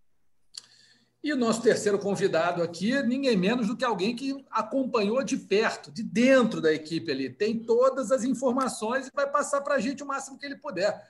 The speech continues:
Rodrigo Minotauro. Minota, como é que foi aquele evento? Vamos começar falando dele,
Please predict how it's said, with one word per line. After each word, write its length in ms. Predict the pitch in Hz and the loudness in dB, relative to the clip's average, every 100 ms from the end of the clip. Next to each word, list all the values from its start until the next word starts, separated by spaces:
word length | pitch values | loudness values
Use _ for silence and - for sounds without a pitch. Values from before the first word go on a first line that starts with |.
| _ _ | _ _
Rodrigo 320 | 269 226 226 | -4 0 0
Minotauro. 800 | 220 233 226 196 196 220 196 - - _ _ _ _ _ _ _ _ _ - | 2 2 2 2 2 2 0 -6 -18 _ _ _ _ _ _ _ _ _ -4
Minota, 480 | 240 285 208 - 120 - - _ _ | 4 6 4 0 -4 -6 -16 _ _
como 180 | - 208 | -4 2
é 100 | 285 | 2
que 120 | 285 | 2
foi 300 | - 240 247 | -2 4 4
aquele 240 | 233 220 202 | 6 2 0
evento? 360 | 147 160 220 | 0 0 -2
Vamos 180 | 175 202 | -2 -2
começar 420 | 220 185 - 196 | 0 -2 0 -2
falando 400 | 196 175 175 180 | 0 0 -2 -2
dele, 500 | 139 160 202 147 113 | -2 2 2 2 -8